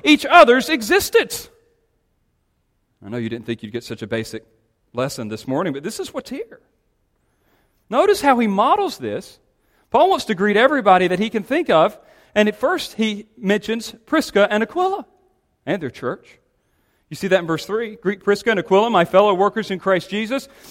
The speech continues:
who risked their necks for my life, to whom not only I give thanks, but all the churches of the Gentiles give thanks as well, and greet also the church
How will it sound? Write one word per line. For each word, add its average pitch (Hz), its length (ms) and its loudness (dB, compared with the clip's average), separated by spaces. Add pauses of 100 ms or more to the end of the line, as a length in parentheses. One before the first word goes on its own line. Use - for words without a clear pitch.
(140)
who 233 100 2
risked 262 300 0
their 202 160 6
necks 240 320 2
for 196 140 0
my 170 160 6
life, 233 420 4 (300)
to 214 100 4
whom 202 220 2
not 196 180 4
only 285 300 6
I 254 180 6
give 285 200 -4
thanks, 277 340 0
but 202 120 0
all 302 280 8
the 320 80 -6
churches 233 440 0
of 180 80 -6
the 165 80 -2
Gentiles 214 680 0
give - 140 -4
thanks 220 360 -2
as 147 160 -14
well, 240 460 4 (380)
and 160 100 -6
greet 240 240 0
also 220 460 2
the 160 80 -10
church - 600 -2